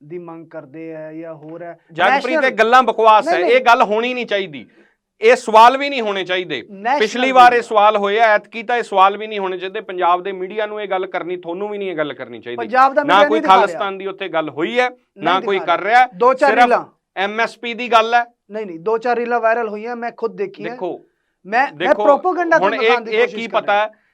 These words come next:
Speaker 2: ਇਹ ਕੀ ਪਤਾ ਹੈ ਵੀ ਉਹ ਵਾਕਈ ਕਿਸਾਨ ਸੀ ਜਾਂ ਉਸ ਸਰਕਾਰ ਨੇ ਵਿੱਚ, ਜਿਵੇਂ ਪਰਸੋਂ ਬੰਦੇ ਫੜੇ ਆ,
Speaker 1: ਜੀ।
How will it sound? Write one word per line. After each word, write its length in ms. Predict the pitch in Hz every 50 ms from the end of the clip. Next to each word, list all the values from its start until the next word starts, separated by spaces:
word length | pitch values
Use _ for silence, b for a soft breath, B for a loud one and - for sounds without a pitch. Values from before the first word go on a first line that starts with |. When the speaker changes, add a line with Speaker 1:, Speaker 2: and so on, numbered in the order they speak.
| _ _ -
Speaker 2:
ਇਹ 180 | 185 208 220
ਕੀ 180 | 220 - 220 214
ਪਤਾ 240 | 208 214 - 202 196
ਹੈ 80 | 196
ਵੀ 140 | 190 202 202
ਉਹ 100 | 208 196
ਵਾਕਈ 320 | 180 170 165 - 196 202
ਕਿਸਾਨ 420 | 202 202 190 185 190 175 175 180 180
ਸੀ 200 | 175 190 202 196
ਜਾਂ 140 | 175 190 190
ਉਸ 380 | 190 190 180 - - _ _ _
ਸਰਕਾਰ 500 | _ - 165 - - 175 165 170 170 170
ਨੇ 120 | 180 185
ਵਿੱਚ, 220 | 180 180 175 175 160
ਜਿਵੇਂ 240 | 147 147 165 180 180
ਪਰਸੋਂ 360 | 180 180 165 165 - 185 180
ਬੰਦੇ 260 | 170 160 165 170 175
ਫੜੇ 340 | - 165 165 180 185 170 147
ਆ, 100 | 143 143
Speaker 1:
ਜੀ। 160 | 151 160 160